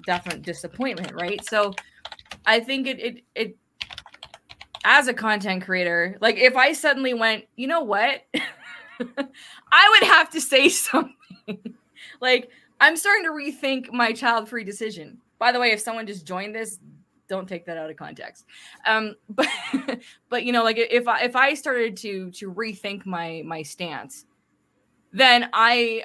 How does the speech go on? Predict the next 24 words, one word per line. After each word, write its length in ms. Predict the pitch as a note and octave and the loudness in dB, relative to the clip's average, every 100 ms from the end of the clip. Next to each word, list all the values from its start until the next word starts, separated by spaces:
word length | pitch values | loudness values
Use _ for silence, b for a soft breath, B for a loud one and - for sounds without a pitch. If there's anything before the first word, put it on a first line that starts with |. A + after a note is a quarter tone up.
| - | -8
I, 180 | - - - | -8 -8 -10
I 100 | G#3 | -8
mean, 480 | G3+ F#3 E3+ E3 F3 A3+ _ _ _ _ _ _ _ | -6 -8 -10 -14 -18 _ _ _ _ _ _ _ _
good 200 | A#3+ G3 | -8 -6
Lord, 380 | F#3 G#3 E3 - | -2 -2 -2 -4
I 120 | F#3 | -4
would 160 | F3+ E3+ | -4 -6
really 200 | F#3+ G3 | -6 -6
<laughs> 20 | |
have 220 | - G3+ | -6 -8
to 120 | F#3 | -8
say 280 | - - A#3+ | -10 -4 -4
something, 540 | A#3+ - C4 - C#4+ - | -4 -6 -4 -4 -6 -6
'cause 160 | B3 - | -12 0
how 140 | F4+ F4+ | 0 0
unfair 360 | D4 B3 B3 | -10 -6 -4
would 160 | A#3 G3 | -4 0
that 260 | B3+ A#3+ - | 0 0 -4
be? 280 | F3 B2+ - B B B - | -12 -12 -16 B B B -12
You 80 | F#3 | -8
know, 340 | F3+ G#3 B3+ - | -6 -8 -10 2
if 140 | A#3+ B3 | 4 8
I 100 | A#3 | 6
just 280 | A3+ F#3 | 4 -6